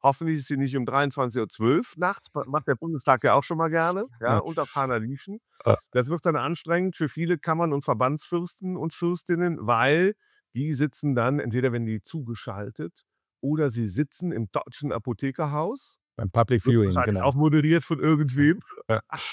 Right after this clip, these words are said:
Speaker 1: Und dann sitzt man da und, äh, entscheidet dann über die Schärfe der Protestaktion.
Speaker 2: Mhm.
Speaker 1: Richtig?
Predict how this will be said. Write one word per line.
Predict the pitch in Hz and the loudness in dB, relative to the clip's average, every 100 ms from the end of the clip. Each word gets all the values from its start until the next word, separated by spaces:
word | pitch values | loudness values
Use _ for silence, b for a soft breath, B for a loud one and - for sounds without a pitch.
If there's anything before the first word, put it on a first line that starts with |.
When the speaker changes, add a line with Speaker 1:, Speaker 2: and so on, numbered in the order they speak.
| B 175 139 | B -14 -2
Speaker 1:
Und | 156 143 | 4 4
dann | 156 170 | 4 2
sitzt | 143 208 - - | 2 0 -2 0
man | 202 175 | 0 2
da | 143 147 196 247 b b b _ | 0 0 -2 -8 b b b _
und, | 147 156 165 156 | 0 2 2 -2
äh, | - 139 139 | -4 -2 -2
entscheidet | - 127 - 135 147 131 | -2 -4 -4 -4 -4 -4
dann | 127 131 | -4 -4
über | 127 120 | -4 -4
die | 113 117 113 - | -2 -2 -4 -6
Schärfe | - 123 123 123 | -8 -8 -8 -6
der | 110 | -6
Protestaktion. | - 107 110 95 - - - - - _ _ | -6 -8 -6 -6 -10 -14 -14 -16 -18 _ _
Speaker 2:
Mhm. | 95 87 110 _ _ _ _ _ _ | 0 0 0 _ _ _ _ _ _
Speaker 1:
Richtig? | 110 - 165 - | -2 0 -4 -4